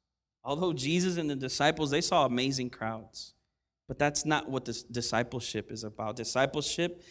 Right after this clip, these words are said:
is intimate fellowship with Jesus. Do you, you know, I, just in your heart, answer this. Like, are you, are you making time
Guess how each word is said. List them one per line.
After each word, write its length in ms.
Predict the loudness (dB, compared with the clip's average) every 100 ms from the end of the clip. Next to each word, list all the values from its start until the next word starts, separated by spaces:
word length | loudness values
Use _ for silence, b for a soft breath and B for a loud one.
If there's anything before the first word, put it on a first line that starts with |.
| B B B _
is 260 | 0 0 -4 0
intimate 500 | 2 2 2 0 0
fellowship 680 | 2 4 4 0 -2 -4 -6
with 140 | -10
Jesus. 800 | -8 -10 -10 -14 -16 -16 -18 -20 _ _ _ _ _ _ _ _ -20 -20 _ -14 -12 -12 _ _ _ _ _ _
Do 80 | -14
you, 60 | -14 _ _ _ 0
you 100 | 0
know, 100 | 0
I, 160 | -4 -8 -8
just 280 | -2 -2 -2 _ _ _ _
in 120 | 2
your 120 | 4 2
heart, 320 | 2 2 2
answer 340 | 0 -2 -4
this. 300 | -4 -4 -2
Like, 140 | -4 -2
are 80 | -4
you, 360 | -2 -4 -4 -6 b b b b -6
are 80 |
you 120 | -4 0
making 400 | -2 -2 -4 -4
time 840 | -8 -4 -2 0 0 -2 -4